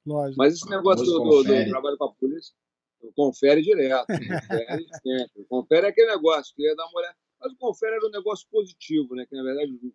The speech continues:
Speaker 2: os mestres, os professores queriam dar uma olhadinha, ver como é que a molecada tava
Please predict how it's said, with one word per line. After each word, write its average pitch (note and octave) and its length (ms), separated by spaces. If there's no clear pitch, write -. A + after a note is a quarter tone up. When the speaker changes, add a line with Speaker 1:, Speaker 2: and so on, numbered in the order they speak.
Speaker 2:
os A2 180
mestres, B2+ 300
os - 60
professores B2+ 380
queriam D3 260
dar C#3+ 120
uma C#3 100
olhadinha, B2 420
ver C3 140
como C#3 180
é C#3 80
que C#3+ 140
a C3+ 80
molecada B2+ 480
tava B2+ 200